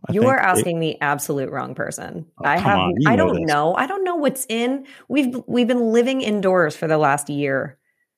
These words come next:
Speaker 1: I think trucker hats had their moment in, like, the
Speaker 2: <laughs>
Speaker 1: mid, eh, twenty fourteen, twenty fifteen. I think that's when they were, they were really
Speaker 2: Yes, I
Speaker 1: popular.
Speaker 2: remember that. I specifically remember that period of time.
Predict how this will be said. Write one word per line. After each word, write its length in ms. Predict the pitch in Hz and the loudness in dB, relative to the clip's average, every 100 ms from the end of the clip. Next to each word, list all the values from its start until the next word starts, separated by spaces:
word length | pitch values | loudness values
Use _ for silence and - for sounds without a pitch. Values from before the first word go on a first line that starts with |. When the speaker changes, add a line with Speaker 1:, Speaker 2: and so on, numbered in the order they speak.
| _ _ | _ _
Speaker 1:
I 120 | - 117 | -2 0
think 220 | 127 113 | 2 2
trucker 320 | 117 110 104 | 2 2 2
hats 260 | 107 101 - | 2 2 2
had 200 | 101 98 | 0 2
their 120 | 98 | 2
moment 380 | 98 95 95 92 | 2 2 0 -4
in, 160 | 92 | -6
like, 240 | 85 87 - | -4 -6 -2
the 100 | 90 | 0
Speaker 2:
<laughs> 540 | 85 80 - - - | 0 -2 -8 -18 -12
Speaker 1:
mid, 500 | 90 104 107 101 101 - | -2 2 2 2 -4 -10
eh, 100 | 110 | -4
twenty 280 | - 120 117 | 0 2 2
fourteen, 580 | 120 104 117 107 107 | 2 2 2 2 0
twenty 260 | 98 110 107 | 0 -2 -2
fifteen. 440 | 104 104 113 101 | -2 -4 -2 -2
I 60 | 95 | -4
think 180 | 104 92 | -4 -6
that's 200 | 95 - | -6 -4
when 140 | 92 | -4
they 100 | 92 | 0
were, 200 | 92 92 - | 0 -2 -4
they 80 | 92 | -4
were 60 | 92 | 2
really 40 | |
Speaker 2:
Yes, 260 | 160 143 - - - | 2 2 -2 -6 -2
I 40 | 175 | 0
Speaker 1:
popular. 120 | 170 | 2
Speaker 2:
remember 340 | 180 170 170 | 0 0 2
that. 140 | 170 160 | 2 2
I 100 | 160 | 0
specifically 600 | 160 - 165 170 156 156 | -2 -4 -4 -4 -2 -2
remember 320 | 143 139 139 | -2 -4 -4
that 160 | 135 - | -4 -4
period 280 | 143 131 139 | -6 -6 -8
of 100 | - | -6
time. 360 | - - 170 | -4 -4 -8